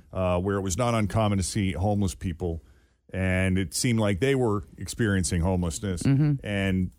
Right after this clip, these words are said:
Speaker 1: there was no shelter around that area. And I was driving by, and I had this unopened bottle of ice water.
Speaker 2: Yeah.
Speaker 1: And I kinda slowed down as I approached them, and I rolled down the window, and I offered them the bottle of water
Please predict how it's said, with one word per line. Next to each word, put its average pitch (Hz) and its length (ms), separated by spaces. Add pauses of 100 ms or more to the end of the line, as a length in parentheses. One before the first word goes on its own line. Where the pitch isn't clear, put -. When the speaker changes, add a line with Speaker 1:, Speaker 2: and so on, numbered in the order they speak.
Speaker 1:
there 113 100
was 98 160
no 131 160
shelter 110 460
around 92 260
that 90 180
area. 85 420 (220)
And 107 160
I 110 160
was 113 160
driving 101 400
by, 87 260
and 87 140
I 90 80
had 113 280
this 104 280
unopened 117 920
bottle 101 360
of 90 160
ice 104 300
water. 92 360 (240)
Speaker 2:
Yeah. 127 140
Speaker 1:
And 107 200
I 98 260 (120)
kinda 113 220
slowed 120 400
down 107 280
as 95 140
I 98 120
approached 98 460
them, 101 140
and 98 100
I 98 80
rolled 104 340
down 98 180
the 95 80
window, 92 560 (260)
and 95 100
I 101 160
offered 120 500 (280)
them 104 200
the 95 60
bottle 95 300
of 90 60
water 90 400